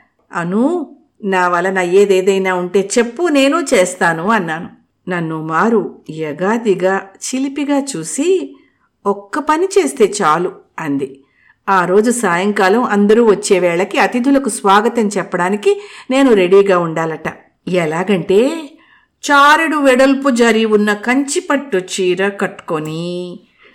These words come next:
జడకుప్పెల్తోని, బారెడు జడ వేసుకొని, తల నిండా పూలతోని, ఆ, చేతిలో పాల గ్లాసో.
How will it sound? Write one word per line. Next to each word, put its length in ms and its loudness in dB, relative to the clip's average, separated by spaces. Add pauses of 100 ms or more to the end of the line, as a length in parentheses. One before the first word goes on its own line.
(200)
జడకుప్పెల్తోని, 1500 2 (360)
బారెడు 720 2
జడ 340 0
వేసుకొని, 840 -2 (300)
తల 260 2
నిండా 440 2
పూలతోని, 1080 -2 (340)
ఆ, 360 2 (560)
చేతిలో 360 2
పాల 320 2
గ్లాసో. 600 2